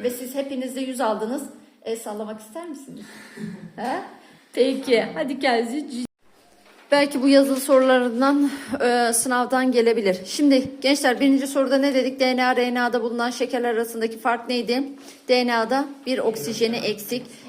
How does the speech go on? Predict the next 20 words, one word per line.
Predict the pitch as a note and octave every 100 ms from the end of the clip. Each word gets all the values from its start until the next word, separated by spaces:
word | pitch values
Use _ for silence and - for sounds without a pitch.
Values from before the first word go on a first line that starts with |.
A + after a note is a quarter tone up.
| -
İkinci | C#4 C#4+ C4+
soruda | C#4 B3+ G#3 E3 - - - _ G3+
R | B3+ C4+
N | C#4+
A | C#4+
çeşitlerinden | C#4+ C4+ C4+ C4+ B3+ B3 A#3 A3+
neler | B3 C#4 C#4
vardı? | B3 A3+ C4+
M | C4+ C4+
R | A#3+ A3
N | G#3
A, | G3+
T | C4+ C4
R | B3 A#3
N | A3
A, | B3+
R | B3 A#3+
R | A3+ G#3 F#3+
N | F3+
A'da. | G3 B3+